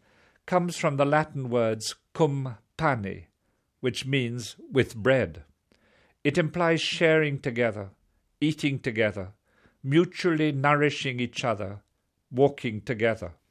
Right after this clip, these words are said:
The one who accompanies is like a midwife, helping us to come to life, to live more fully.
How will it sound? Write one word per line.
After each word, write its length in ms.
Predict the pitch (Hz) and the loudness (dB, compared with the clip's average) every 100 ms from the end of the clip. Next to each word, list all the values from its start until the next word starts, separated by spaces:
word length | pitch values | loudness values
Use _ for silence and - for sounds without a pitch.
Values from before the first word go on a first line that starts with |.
| _ _ _ _ _ _ _ _ | _ _ _ _ _ _ _ _
The 80 | - | -2
one 240 | 139 180 196 | 4 4 6
who 160 | 180 | 4
accompanies 800 | 151 - 170 147 117 98 98 104 | 4 2 -4 -2 -4 -4 -6 -8
is 280 | - 123 113 | -4 -4 0
like 220 | 139 123 | 0 0
a 40 | 127 | 0
midwife, 680 | 127 143 113 92 90 - _ _ _ _ _ - | 0 -2 -2 -4 -6 -12 _ _ _ _ _ 0
helping 380 | 165 165 170 | 2 2 0
us 220 | 151 143 - | -2 -4 -4
to 160 | 143 | -6
come 420 | 131 - 139 131 - | -6 -4 -4 -4 -6
to 80 | - | -4
life, 580 | 107 104 110 - - _ _ - | 0 0 -2 -6 -20 _ _ -4
to 100 | 135 | -2
live 320 | 123 135 110 | 2 2 0
more 220 | 120 117 | -4 -6
fully. 520 | - - 131 104 90 | -6 -4 -2 -2 -8